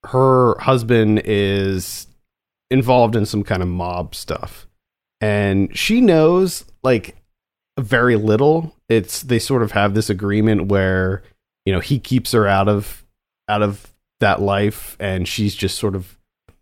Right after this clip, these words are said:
comfortably oblivious to what he does for a living. She thinks he's a thief, but that's really all she knows. She doesn't know too much about his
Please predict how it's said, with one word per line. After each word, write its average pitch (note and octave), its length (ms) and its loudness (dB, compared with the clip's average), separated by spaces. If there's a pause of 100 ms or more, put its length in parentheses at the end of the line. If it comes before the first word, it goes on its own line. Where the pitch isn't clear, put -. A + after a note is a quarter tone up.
(320)
comfortably A#2 640 2
oblivious F2+ 640 0
to A2+ 100 -4
what F#2 220 -2
he G2 100 -4
does F2+ 380 0
for G2 160 -4
a G2 60 -2
living. G#2+ 520 -2
She - 160 -6
thinks B2 240 0
he's A#2 160 -4
a E2 60 -4
thief, C#3+ 520 -2
but F#2+ 380 -2
that's - 240 -6
really F#2+ 180 0
all F2 140 -2
she F#2 180 -4
knows. A2+ 560 2 (360)
She - 120 -2
doesn't G#2+ 180 2
know G2+ 180 4
too A#2 160 -2
much G2 180 0
about F#2+ 380 -2
his F#2 460 -6